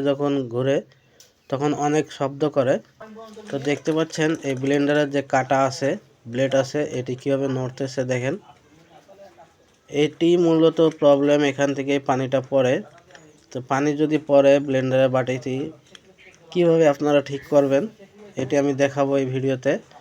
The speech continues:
তো এরকম শিক্ষণীয় ভিডিও আমরা দিয়ে থাকি। তো আমাদের চ্যানেলটি সাবস্ক্রাইব না করে থাকলে এখনও আমাদের চ্যানেলটি সাবস্ক্রাইব করে রাখুন, কাজে আসবে। দেখেন এই ব্লেন্ডারের বাটিতে আমি পানি ঢেলে নিচ্ছি, দেখতে পাচ্ছেন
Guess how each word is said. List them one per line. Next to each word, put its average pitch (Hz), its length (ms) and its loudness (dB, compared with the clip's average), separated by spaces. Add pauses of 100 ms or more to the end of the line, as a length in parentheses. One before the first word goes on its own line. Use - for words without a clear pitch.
(600)
তো - 80 -20
এরকম 156 360 2
শিক্ষণীয় 160 560 0
ভিডিও 147 300 2
আমরা 139 260 4
দিয়ে 135 240 -2
থাকি। 135 300 -4 (1300)
তো - 100 -8
আমাদের 156 320 2
চ্যানেলটি 165 400 0
সাবস্ক্রাইব 156 500 -2
না 156 200 2
করে 156 240 -2
থাকলে 151 280 -2
এখনও 147 320 0 (280)
আমাদের 139 400 -2
চ্যানেলটি 139 320 -4
সাবস্ক্রাইব 135 500 -2
করে 135 120 2
রাখুন, 131 360 -4
কাজে 131 280 -2
আসবে। 127 320 -4 (760)
দেখেন 139 360 2
এই 165 80 4
ব্লেন্ডারের 147 520 2
বাটিতে 143 320 2
আমি 143 200 -2
পানি 135 260 -2
ঢেলে 131 260 -2
নিচ্ছি, 131 280 -10 (1900)
দেখতে 131 320 -6
পাচ্ছেন 147 380 0